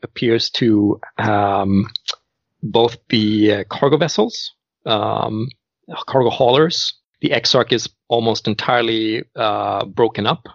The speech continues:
but, um, there's a good chance, considering a vessel that size, that there's still fuel.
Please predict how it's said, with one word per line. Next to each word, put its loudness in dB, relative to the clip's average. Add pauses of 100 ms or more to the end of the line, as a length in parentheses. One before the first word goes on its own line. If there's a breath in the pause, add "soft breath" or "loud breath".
(100)
but, -2 (120)
um, 0 (220)
there's 2
a 2 (240)
good 2
chance, -2
considering -2
a -6
vessel -2
that -2
size, -2
that -12
there's 2
still -2 (140)
fuel. 2